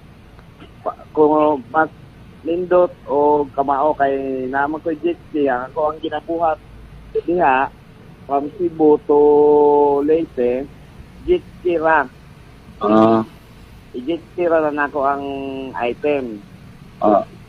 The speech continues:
Speaker 2: ah, ari agi sa kuan, boss, ah. Asa, asa taga na, boss?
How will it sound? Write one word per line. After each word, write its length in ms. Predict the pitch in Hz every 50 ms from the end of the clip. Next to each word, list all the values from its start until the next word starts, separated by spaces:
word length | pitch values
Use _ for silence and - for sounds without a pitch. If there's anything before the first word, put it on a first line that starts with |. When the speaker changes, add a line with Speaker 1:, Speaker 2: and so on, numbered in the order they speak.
| - - -
Speaker 2:
ah, 400 | - 95 98 101 104 - - 135
ari 160 | 147 156 165
agi 240 | 160 156 151 160 156
sa 160 | - 151 139
kuan, 240 | 147 147 147 147 151
boss, 160 | 165 170 156
ah. 240 | 147 131 123 117 - - - - - - - - - - - - - - - - -
Asa, 320 | - 139 - 175 175 170 165 -
asa 320 | - - 151 - 175 160
taga 320 | - 151 160 160 160 165 160
na, 160 | 160 156 135
boss? 160 | 123 123 -